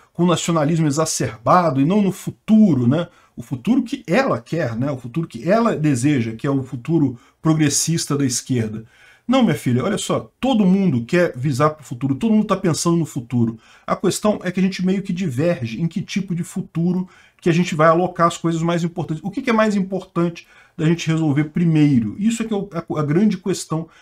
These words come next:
que permeia todos, todas as pessoas. E o pessoal não consegue sair da sua bolha, fica aqui vendo só os problemas da bolinha deles, achando que o futuro é o que eles pensam. Não, o resto é passado.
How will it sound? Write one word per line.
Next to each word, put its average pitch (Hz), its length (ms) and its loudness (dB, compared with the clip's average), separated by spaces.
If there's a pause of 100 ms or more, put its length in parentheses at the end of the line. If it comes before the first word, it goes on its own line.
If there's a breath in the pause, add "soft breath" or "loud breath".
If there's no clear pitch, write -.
(160 soft breath)
que - 80 -4
permeia 156 600 2
todos, 170 400 -2
todas 175 240 -2
as 165 100 -4
pessoas. 117 480 -6 (340 soft breath)
E - 80 -6
o 220 80 0
pessoal 226 280 2
não 214 80 2
consegue 196 300 -2
sair 196 280 0
da 196 80 0
sua - 200 0
bolha, 180 300 2
fica 196 220 -4
aqui 185 160 -2
vendo 156 260 2
só - 380 0 (240 loud breath)
os - 100 -10
problemas 151 520 2
da 160 100 2
bolinha 151 420 2
deles, 175 500 0 (220 soft breath)
achando 180 460 2
que 170 100 -2
o 170 40 -2
futuro 196 640 2
é 143 40 -6
o - 80 0
que - 160 -2
eles 247 220 -2
pensam. 131 400 -4
Não, 240 120 -6
o - 40 -6
resto 226 400 -4
é - 60 -8
passado. - 640 -12